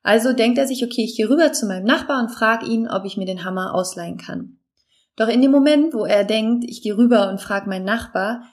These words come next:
kommen ihm Zweifel. Was, wenn der Nachbar mir den Hammer gar nicht leihen will? Und gestern war der irgendwie schon so komisch, da hat er mich irgendwie nur so ganz, ganz flüchtig gegrüßt. Na, vielleicht war er nur in Eile.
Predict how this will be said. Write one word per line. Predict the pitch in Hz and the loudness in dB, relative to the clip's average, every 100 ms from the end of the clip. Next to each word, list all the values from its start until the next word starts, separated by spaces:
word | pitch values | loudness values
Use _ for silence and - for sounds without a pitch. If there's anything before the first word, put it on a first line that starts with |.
| _ | _
kommen | - 233 240 | 2 4 4
ihm | 202 190 | 2 -2
Zweifel. | 185 - - 90 - - - - _ _ _ _ _ _ _ - | -4 -4 -2 -2 -6 -10 -10 -14 _ _ _ _ _ _ _ -6
Was, | 202 208 - | -2 -2 0
wenn | 208 | 0
der | 208 | 2
Nachbar | 202 202 - 226 | 2 -2 0 0
mir | 220 | 0
den | 208 202 196 | -2 -4 -4
Hammer | 214 202 | -4 -4
gar | 202 | -4
nicht | 190 | -4
leihen | 220 277 285 - | 2 4 6 4
will? | 190 190 - _ _ _ | -2 -8 -12 _ _ _
Und | 208 | 0
gestern | 196 240 254 233 | 2 2 2 4
war | 214 | 4
der | - | 2
irgendwie | 240 240 233 | 2 2 2
schon | - 220 | 0 -2
so | 196 202 | -4 -8
komisch, | - 320 226 190 | 0 2 4 0
da | 220 | -4
hat | 214 | -4
er | 208 | -4
mich | 208 - | -6 -4
irgendwie | 220 220 | -2 -2
nur | 214 | -4
so | 202 | -6
ganz, | 202 247 277 - - | 0 4 4 2 0
ganz | 262 262 - | 2 2 2
flüchtig | 269 269 254 240 | 0 0 -2 -4
gegrüßt. | 214 196 233 226 - - _ _ _ | -6 -4 0 0 0 -10 _ _ _
Na, | - 190 | -6 -4
vielleicht | - 196 262 | 0 -2 0
war | 208 208 | 0 2
er | 196 | 0
nur | 196 | -4
in | 190 | -8
Eile. | - 208 202 185 - - | -6 -2 -2 -4 -8 -10